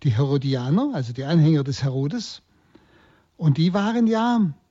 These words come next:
die Handre-, die Anhänger des Herodes waren ja für die Steuer an den heidnischen Kaiser. Dagegen die Pharisäer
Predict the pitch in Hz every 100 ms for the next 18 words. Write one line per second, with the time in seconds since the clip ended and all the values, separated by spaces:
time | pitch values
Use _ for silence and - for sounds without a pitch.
0 | _ 127 131 175 196 202 170 156 143 135
1 | 143 131 165 214 185 135 127 131 151 202
2 | - - - - 131 127 180 208 214 208
3 | - 185 220 226 185 - 156 156 202 202
4 | 175 - - _ _ _ _ _ _ _
5 | - 185 226 190 135 135 165 170 170 170
6 | 170 - 180 165 113 - - _ _ _
7 | _ _ _ _ _ _ _ 143 123 160
8 | 156 143 - 135 135 123 123 285 254 226